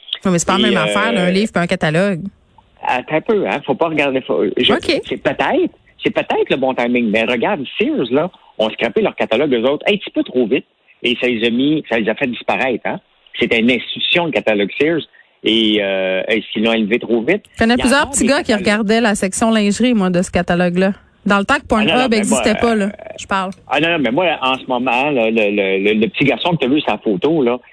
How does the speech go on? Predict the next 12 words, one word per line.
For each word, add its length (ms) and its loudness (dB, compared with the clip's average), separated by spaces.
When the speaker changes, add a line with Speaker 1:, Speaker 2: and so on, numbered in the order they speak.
Speaker 2:
il 120 2
est, 420 2
il 140 2
est 80 -4
scotché 380 -2
sur 100 -4
la 120 -2
page, 340 -2
les 140 0
pages 220 -2
du 220 -8
début. 380 2